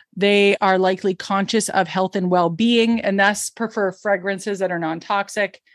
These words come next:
They don't like things that come off as maybe cheap or synthetic, um, might be frustrated fragrances don't last long. This is sort of interesting, right? Because where did we see real estate here? Could be working in professions like interior design and real estate.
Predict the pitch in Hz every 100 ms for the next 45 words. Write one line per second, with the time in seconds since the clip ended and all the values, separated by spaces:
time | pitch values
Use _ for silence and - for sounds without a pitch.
0 | _ _ - 202 190 214 220 208 190 -
1 | 202 190 185 190 - 190 180 165 165 185
2 | 175 170 175 - - 202 - - 190 185
3 | 185 185 180 - 254 262 254 - _ -
4 | - - - 196 190 190 190 185 185 196
5 | 190 196 - 190 175 202 185 170 190 185
6 | 185 175 208 180 175 170 - 165 175 -
7 | 170 160 165 - _ - - - 285 370
8 | 349 339 220 226 254 311 - 202 175 175
9 | 220 247 233 - 208 202 202 190 185 -
10 | - _ _ - 285 330 240 220 233 190
11 | 170 190 220 220 175 156 - 175 156 -
12 | _ _ _ - 269 294 254 214 208 233
13 | 208 196 208 - 202 - 196 185 175 190
14 | 180 - 202 196 190 185 170 185 196 185
15 | 170 175 196 208 - - 52 -